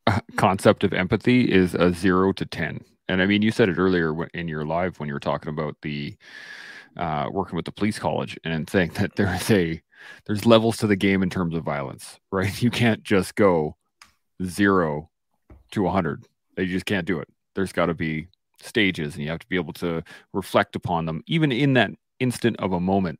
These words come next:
you have to be able to understand what you're doing. And I think it's kind of humorous, but it's <laughs> also a very good point, is that a lot of vets that come back from,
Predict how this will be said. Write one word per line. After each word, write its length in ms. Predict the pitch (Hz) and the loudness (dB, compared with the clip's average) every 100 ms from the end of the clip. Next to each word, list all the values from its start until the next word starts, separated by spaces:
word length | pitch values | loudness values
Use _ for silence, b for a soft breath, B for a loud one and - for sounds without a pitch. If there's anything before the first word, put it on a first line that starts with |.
| _ | _
you 120 | 92 | -12
have 200 | 101 95 | -8 -8
to 60 | 95 | -6
be 80 | 87 | -4
able 100 | 82 | -4
to 40 | |
understand 400 | 82 80 - 82 | -6 -8 -8 -8
what 80 | 85 | -8
you're 80 | 76 | -8
doing. 320 | 82 78 - B B B B B B _ | -8 -8 -10 B B B B B B _
And 420 | 87 87 82 80 - _ _ _ _ _ _ _ _ _ | -6 -4 -4 -6 -14 _ _ _ _ _ _ _ _ _
I 80 | 98 | -2
think 160 | 107 104 | -2 -4
it's 180 | - - _ | -6 -12 _
kind 200 | - 107 | -2 2
of 60 | 95 | 2
humorous, 420 | 147 147 101 95 - | 2 4 4 2 2
but 180 | 101 90 _ _ _ | 2 2 _ _ _
it's 180 | - - | -10 -4
<laughs> 0 | |
also 440 | - 117 - 120 120 | -2 -2 -2 0 2
a 40 | |
very 200 | 120 110 | 2 0
good 240 | - 107 - | 2 0 0
point, 320 | 123 117 - | 0 0 -2
is 140 | 92 | -4
that 140 | 98 87 | -2 -2
a 80 | 87 | -2
lot 200 | 90 107 | 0 0
of 100 | 98 | 2
vets 280 | 113 123 | 0 -2
that 180 | - - | -6 -6
come 180 | - 95 | -4 -2
back 220 | 98 95 | -2 -4
from, 360 | - 90 82 82 | -6 -8 -8 -10